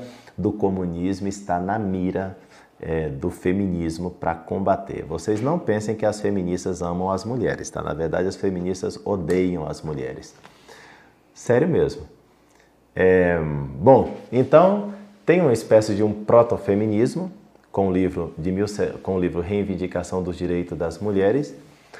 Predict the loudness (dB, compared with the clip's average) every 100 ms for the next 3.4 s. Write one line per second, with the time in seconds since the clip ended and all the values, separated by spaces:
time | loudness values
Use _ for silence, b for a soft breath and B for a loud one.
0 | B B B 0 4 6 4 -2 0 4
1 | 6 6 4 0 -10 -20 -20 _ 0 0
2 | 0 -2 0 0 -4 -2 4 6 6 -2
3 | -16 -4 -2 -2